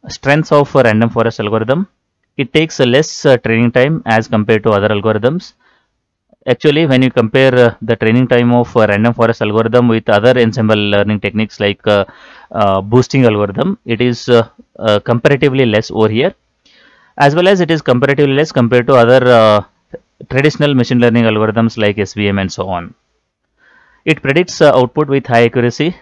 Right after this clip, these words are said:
Uh, even for the large data set, it works efficiently. That's a very interesting, uh, strength of a random forest algorithm. It can also maintain the accuracy when we have a large, uh, portion of the data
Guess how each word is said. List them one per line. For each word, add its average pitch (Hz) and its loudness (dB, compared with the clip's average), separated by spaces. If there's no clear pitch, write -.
Uh, 107 2
even 123 0
for 120 0
the 110 0
large 117 2
data 120 -2
set, 120 -2
it 104 -8
works 107 -4
efficiently. 110 -6
That's 113 -6
a 101 2
very 104 -4
interesting, 101 -4
uh, 95 -2
strength 101 -6
of 101 -4
a 101 0
random 98 -4
forest 95 -6
algorithm. 95 -6
It 131 -6
can 143 0
also 131 0
maintain 147 0
the 147 2
accuracy 127 0
when 123 2
we 110 -2
have 117 2
a 110 0
large, 117 0
uh, 113 4
portion 113 -2
of 104 -2
the 107 -2
data 104 0